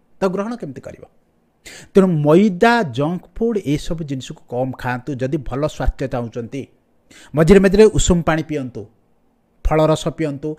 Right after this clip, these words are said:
ପରିବାର ରସ କରି ପିଅନ୍ତୁ। ଏସବୁ ଜିନିଷ କରିବା ଦ୍ୱାରା ସେ ଧୀରେ ଧୀରେ ସଫା ହୁଏ। ସପ୍ତମଟି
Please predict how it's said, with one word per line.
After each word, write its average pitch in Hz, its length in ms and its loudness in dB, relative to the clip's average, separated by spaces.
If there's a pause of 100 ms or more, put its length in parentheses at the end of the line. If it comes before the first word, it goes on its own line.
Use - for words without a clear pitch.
(520)
ପରିବାର 208 360 10
ରସ 180 240 -2
କରି 156 200 -4
ପିଅନ୍ତୁ। 151 360 -8 (120)
ଏସବୁ 202 240 -2
ଜିନିଷ 208 200 -2
କରିବା 175 260 0
ଦ୍ୱାରା 208 200 -2
ସେ 185 80 0
ଧୀରେ 139 220 -4
ଧୀରେ 131 120 -10
ସଫା 123 340 -14
ହୁଏ। 98 180 -12 (720)
ସପ୍ତମଟି 247 880 2